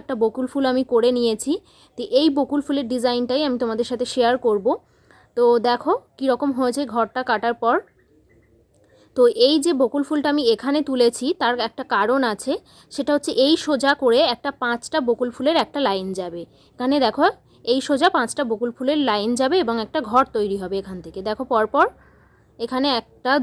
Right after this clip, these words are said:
দুটো, তিনটে, চারটে, পাঁচটা, এইভাবে আবারও এদিকে পাঁচটা, এদিকে পাঁচটা, আবার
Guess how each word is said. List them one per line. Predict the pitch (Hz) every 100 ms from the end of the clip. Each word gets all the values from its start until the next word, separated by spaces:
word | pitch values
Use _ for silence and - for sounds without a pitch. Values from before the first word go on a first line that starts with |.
| 220
দুটো, | 233 - 269 403 - _ _ _ _ _ _ _ -
তিনটে, | 262 254 285 311
চারটে, | 277 208 - - 294
পাঁচটা, | 226 185 - 165 - -
এইভাবে | 285 277 285 240
আবারও | 220 277 294
এদিকে | 240 247 247
পাঁচটা, | 226 226 - 311 466 -
এদিকে | 240 247 277 254
পাঁচটা, | 214 208 - 262 359 - _ _ _ _ _ _ _ _ -
আবার | 214